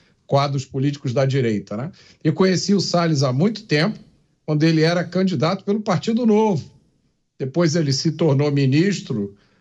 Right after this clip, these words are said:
ah, do Jair Bolsonaro, e aí foi atacado pelo então presidente do Partido Novo, que não admitia como é que podia isso. Eu achei que, não, o,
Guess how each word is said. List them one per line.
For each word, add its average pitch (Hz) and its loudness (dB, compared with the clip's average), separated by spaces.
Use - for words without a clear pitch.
ah, 110 -2
do 110 2
Jair 127 4
Bolsonaro, 151 0
e 131 2
aí 151 2
foi 156 -2
atacado 165 -2
pelo 160 0
então 170 0
presidente 147 0
do 135 -2
Partido 165 0
Novo, 185 2
que - -8
não 165 2
admitia 175 2
como 170 0
é 214 2
que 180 -2
podia 165 0
isso. 180 0
Eu 202 2
achei 170 -2
que, 240 -4
não, 170 0
o, 139 0